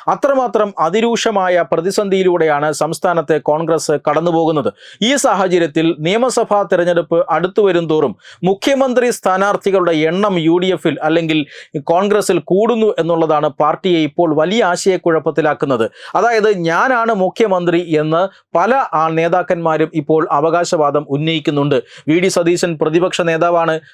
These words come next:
സ്വാഭാവികമായും തനിക്ക് മുഖ്യമന്ത്രിയാകണം എന്ന് അദ്ദേഹം പറയാതിരിക്കില്ല. കെ പി സി സി അധ്യക്ഷൻ സണ്ണി ജോസഫും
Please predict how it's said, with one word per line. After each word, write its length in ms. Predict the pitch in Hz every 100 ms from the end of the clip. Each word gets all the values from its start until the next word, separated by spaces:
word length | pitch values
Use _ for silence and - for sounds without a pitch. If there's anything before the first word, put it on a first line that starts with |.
| -
സ്വാഭാവികമായും 840 | 175 196 214 226 208 196 185 175 160
തനിക്ക് 220 | 165 185
മുഖ്യമന്ത്രിയാകണം 920 | 185 156 196 185 180 170 165 160 170 160
എന്ന് 180 | 160 160
അദ്ദേഹം 340 | 151 160 160
പറയാതിരിക്കില്ല. 760 | 147 180 185 175 160 170 135 107 - - -
കെ 100 | 196 208
പി 80 | 247
സി 140 | 220
സി 200 | 208 208
അധ്യക്ഷൻ 340 | 175 170 165 160
സണ്ണി 360 | - 160 202
ജോസഫും 640 | 220 180 160 156 170 160